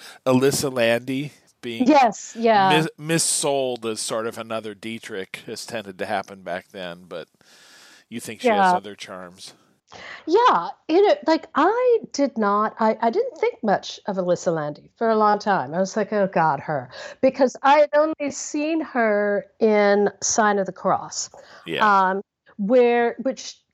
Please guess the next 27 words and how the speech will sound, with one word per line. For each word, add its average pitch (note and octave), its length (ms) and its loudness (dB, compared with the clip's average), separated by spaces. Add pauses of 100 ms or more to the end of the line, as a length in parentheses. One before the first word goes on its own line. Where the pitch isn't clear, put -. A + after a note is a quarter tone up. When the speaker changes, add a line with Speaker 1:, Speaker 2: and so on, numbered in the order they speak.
Speaker 2:
simply D4 480 -6
does G3+ 420 0
not F#3+ 320 -4
play E3 360 -2
to D#3 400 -6
her E3+ 180 0
strengths. - 760 -8
Speaker 1:
Yeah. - 140 -6
Speaker 2:
She's, F3+ 480 2
Speaker 1:
She D3 80 0
has D3 160 4
a D#3 60 0
very D3+ 240 4
Speaker 2:
you C3 60 2
know D3 100 6
Speaker 1:
authentic C3 500 -2
first - 400 -8
century A#2 560 -6
Marcel G#2+ 540 -8
hairdo. G2 580 -10 (400)
Speaker 2:
<laughs> - 0 - (960)
Yeah. D4 340 0 (760)
And, C#4+ 400 -4
um, G#3 220 -6 (360)
I B4 100 -4
mean, C#4 200 -4
that, D#4+ 220 -2